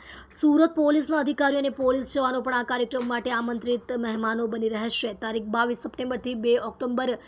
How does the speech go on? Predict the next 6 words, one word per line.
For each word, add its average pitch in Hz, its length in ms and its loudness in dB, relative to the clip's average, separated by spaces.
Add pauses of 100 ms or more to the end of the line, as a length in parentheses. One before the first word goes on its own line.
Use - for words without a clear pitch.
(320)
યશવી 269 300 2
નવરાત્રિ 294 640 4
પૂર્ણ 285 360 0
થયા 277 220 2
બાદ 254 320 2
તારીખ 262 320 -2